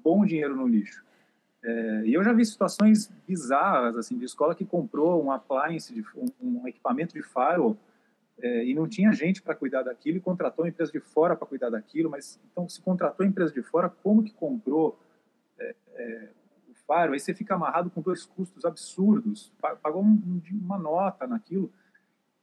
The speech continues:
é, e aquilo tava sendo usado em, sei lá, em vinte por cento da capacidade, quer dizer, um dinheiro praticamente jogado no lixo. É, de outra forma, se tivesse contratado alguém que fizesse, entregasse a solução completa,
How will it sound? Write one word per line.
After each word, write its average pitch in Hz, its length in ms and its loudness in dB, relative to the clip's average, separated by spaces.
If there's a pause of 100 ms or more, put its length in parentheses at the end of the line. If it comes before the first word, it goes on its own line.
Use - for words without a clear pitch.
é, 127 560 -4
e 170 180 -2
aquilo 208 260 2
tava 208 160 2
sendo 190 200 0
usado 180 400 0
em, 185 340 2
sei - 160 -6
lá, 170 180 0
em 120 220 -4
vinte 226 240 4
por - 140 -14
cento 156 220 -6
da 120 100 -6
capacidade, 117 640 -6
quer - 80 -20
dizer, 107 280 -6 (560)
um 254 120 -16
dinheiro 165 360 -6
praticamente 160 680 -8 (180)
jogado 147 320 2
no 170 120 0
lixo. 139 360 0 (500)
É, 120 200 -4
de 120 100 -2
outra 151 220 2
forma, 156 300 2
se - 180 -10
tivesse 147 260 -4
contratado 147 480 0
alguém 139 240 0
que - 80 -12
fizesse, 127 340 -2
entregasse 127 400 0
a 127 40 -4
solução 131 340 -4
completa, 131 680 0